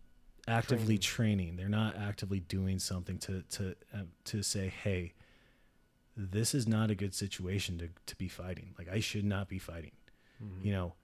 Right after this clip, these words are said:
Speaker 1: how can I talk myself out of this so we can maybe have a, a better result for you, for me,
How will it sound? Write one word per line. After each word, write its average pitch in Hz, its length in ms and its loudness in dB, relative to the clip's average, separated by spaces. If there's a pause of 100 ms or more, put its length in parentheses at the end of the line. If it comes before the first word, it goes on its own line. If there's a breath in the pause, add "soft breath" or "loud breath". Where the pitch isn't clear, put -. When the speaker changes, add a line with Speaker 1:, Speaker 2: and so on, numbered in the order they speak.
Speaker 1:
how - 220 -4
can 123 160 2
I 110 60 4
talk - 280 -2
myself 95 480 -2 (240)
out 98 180 0
of 87 100 0
this 82 420 -6
so - 200 -2
we 95 100 0
can 92 160 -2
maybe 98 220 2
have 87 240 -2
a, 87 100 -4 (160)
a 92 60 -12
better 90 260 -6
result 95 560 -2 (400 soft breath)
for 95 180 -10
you, 98 460 2
for 92 240 -8
me, 101 460 4